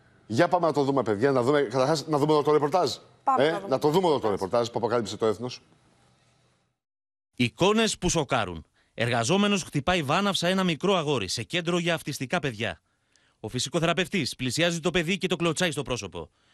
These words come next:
Speaker 3: Στη συνέχεια το αρπάζει από τα μαλλιά, με τα πόδια του το ακινητοποιεί και χτυπάει το κεφάλι του με δύναμη στο πάτωμα.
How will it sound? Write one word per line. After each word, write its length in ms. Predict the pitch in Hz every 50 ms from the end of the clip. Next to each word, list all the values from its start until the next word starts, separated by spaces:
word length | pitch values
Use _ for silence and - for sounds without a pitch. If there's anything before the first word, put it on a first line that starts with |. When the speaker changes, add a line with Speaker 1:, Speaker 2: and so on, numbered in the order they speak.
| _ _ _ _ _
Speaker 3:
Στη 160 | - - 110
συνέχεια 340 | - - 120 131 120 143 127
το 120 | 160 156
αρπάζει 340 | 151 143 - 165 175 165 180
από 100 | 180 180
τα 100 | 170 165
μαλλιά, 420 | 156 143 131 131 147 160 185 185 _ _ -
με 160 | - 117 123
τα 180 | - 120 117 -
πόδια 280 | - 190 214 185 208
του 80 | 190 196
το 80 | 180 185
ακινητοποιεί 600 | - 170 160 156 135 147 131 151 190 214 196 - _ _ _ _
και 120 | - 139
χτυπάει 420 | 120 - - 123 104 - 165 175 175
το 80 | 170
κεφάλι 380 | 170 143 143 - 180 185 185 170
του 160 | 139 180 180
με 140 | 165 156 147
δύναμη 360 | 123 120 180 185 175 165 151
στο 120 | 120 127 113
πάτωμα. 420 | - 110 95 95 90 87 82 76